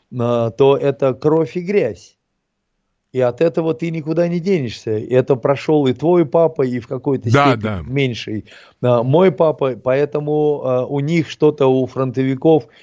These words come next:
Speaker 1: а, что-то вытащить. Они между собой об этом, а, говорили, а, подробно, иногда смеялись, но чаще, конечно, они горевали и так далее. Ну вот, а, но,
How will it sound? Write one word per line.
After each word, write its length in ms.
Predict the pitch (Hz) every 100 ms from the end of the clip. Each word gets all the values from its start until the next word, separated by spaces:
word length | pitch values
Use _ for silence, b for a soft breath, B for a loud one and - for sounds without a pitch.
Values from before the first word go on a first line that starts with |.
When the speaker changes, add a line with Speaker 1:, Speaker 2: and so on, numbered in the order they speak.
| b _
Speaker 1:
а, 160 | 123 120
что-то 360 | - 156 143
вытащить. 720 | 131 110 110 139 120 - 104
Они 220 | 113 123 143
между 800 | 135 135 _ _ _ 135 127 120 - _ _ _ _ _ _ _
собой 720 | - 175 170 _ - 190 220
об 140 | 135 120
этом, 300 | 117 113 b b b -
а, 180 | 120 - _ _
говорили, 440 | 147 - 120 117 117
а, 360 | 120 113 117 113
подробно, 760 | 120 120 175 175 131 127 120
иногда 440 | 117 110 120 139 143
смеялись, 680 | 127 107 139 147 123 - _ b b -
но 160 | 117
чаще, 380 | 107 131 117 123
конечно, 460 | 120 120 110 113 110
они 220 | 120 107
горевали 520 | 101 113 135 190 143
и 100 | 113
так 220 | - 117
далее. 400 | 127 180 156 139 b b b
Ну 140 | 123 131
вот, 280 | 139 117 -
а, 640 | 127 120 123 123 123 120 123
но, 420 | 135 147 143 110